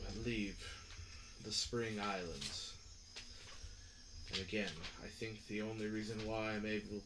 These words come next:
to communicate with you is because you have seemed to have found the company of a Green Knight. And with this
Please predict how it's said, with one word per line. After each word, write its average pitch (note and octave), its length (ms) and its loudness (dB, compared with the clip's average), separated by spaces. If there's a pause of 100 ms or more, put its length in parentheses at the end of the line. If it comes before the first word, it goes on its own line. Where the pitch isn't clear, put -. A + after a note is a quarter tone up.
(120)
to G2 200 0 (260)
communicate A2+ 680 4 (100)
with F2 180 0
you F2+ 160 0
is F#2+ 120 0
because G#2+ 640 2 (1400)
you A#2+ 220 6
have A2 260 4 (220)
seemed D#3+ 540 8
to C#3+ 180 4
have A#2+ 140 10
found B2+ 520 6 (140)
the G#2+ 140 2
company G#2+ 560 0 (1200)
of G#2+ 120 2
a G#2 60 6
Green A#2 480 4
Knight. - 500 -2 (1500)
And F#2+ 120 0
with B2 200 4
this B2 220 2